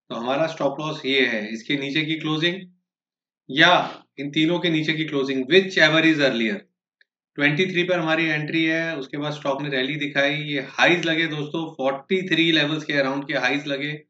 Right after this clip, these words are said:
उसके बाद यहाँ पर थर्टी सिक्स पर exit है, तो ट्वेंटी थ्री पर entry, थर्टी सिक्स पर एग्जिट। जो दुखी आत्मा है, जो परेशान रहता है, वो इसी में परेशान रहेगा कि फ़ोर्टी थ्री से थर्टी सिक्स का मूव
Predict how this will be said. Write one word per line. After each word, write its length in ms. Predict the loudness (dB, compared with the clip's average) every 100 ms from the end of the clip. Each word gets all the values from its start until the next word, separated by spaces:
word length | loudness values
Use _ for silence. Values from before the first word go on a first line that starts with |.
| _ _ _ _ _ _
उसके 200 | -4 0
बाद 260 | 4 4 4
यहाँ 180 | 0 0
पर 200 | -2 -6
थर्टी 380 | 0 0 4 2
सिक्स 280 | 2 -4 -2
पर 220 | 4 4
exit 460 | 4 -2 2 2 2
है, 100 | -4 -6 _ _ _ _ _ _ _
तो 40 | -8
ट्वेंटी 380 | 0 2 4 4
थ्री 180 | 4 4
पर 200 | 6 6
entry, 420 | 4 4 4 4
थर्टी 300 | 2 0 0
सिक्स 220 | -2 -6
पर 100 | 2 2
एग्जिट। 460 | 4 4 2 0 -14 _
जो 260 | -4 -2 0 -2
दुखी 320 | -4 0 4
आत्मा 340 | 6 4 2 2
है, 200 | 2 2
जो 120 | 0
परेशान 380 | 0 0 2 2
रहता 260 | 2 4 4
है, 80 | 4
वो 120 | 2
इसी 160 | 0
में 140 | -2 -2
परेशान 380 | -4 -2 -2 0
रहेगा 440 | -2 2 4 4 0 -6 _ _ _ _ _ 4
कि 460 | 8 8 4 -6 _ _ _ 0
फ़ोर्टी 380 | 0 4 4 4
थ्री 220 | 4 2
से 160 | 4 2
थर्टी 260 | 2 -2 -2
सिक्स 220 | -4 -4
का 140 | 0 2
मूव 320 | 2 0